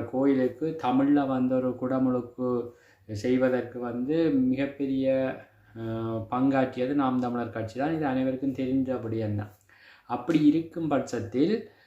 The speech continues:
இந்த மருதமலை முருகன் கோயிலில் வந்து நாம் தமிழர் கட்சி எந்த ஒரு பங்களிப்பும் செய்யவில்லாத ஒரு தொனியில் வந்து பாரிசாலன் அவர்கள் அவருக்கென்று ஒரு சொல்லி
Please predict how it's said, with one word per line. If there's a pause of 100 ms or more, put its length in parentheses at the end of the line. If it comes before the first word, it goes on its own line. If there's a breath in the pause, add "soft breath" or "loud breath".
(200 loud breath)
இந்த (100)
மருதமலை (1120)
முருகன்
கோயிலில்
வந்து
நாம்
தமிழர்
கட்சி (280)
எந்த
ஒரு (560 loud breath)
பங்களிப்பும்
செய்யவில்லாத (100)
ஒரு (180)
தொனியில்
வந்து
பாரிசாலன்
அவர்கள் (500 loud breath)
அவருக்கென்று
ஒரு
சொல்லி